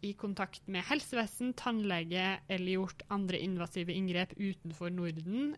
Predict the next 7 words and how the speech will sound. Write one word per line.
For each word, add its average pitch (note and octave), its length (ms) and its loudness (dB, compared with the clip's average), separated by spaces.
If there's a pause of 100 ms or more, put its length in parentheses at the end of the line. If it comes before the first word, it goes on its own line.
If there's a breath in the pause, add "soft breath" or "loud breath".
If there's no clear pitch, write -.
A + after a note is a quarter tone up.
(120)
i G3 180 2
løpet F#3 280 -2
av F3 100 -2
de F3+ 240 0 (200)
tolv F#3 240 -2
siste - 340 -8
månedene. G3+ 520 4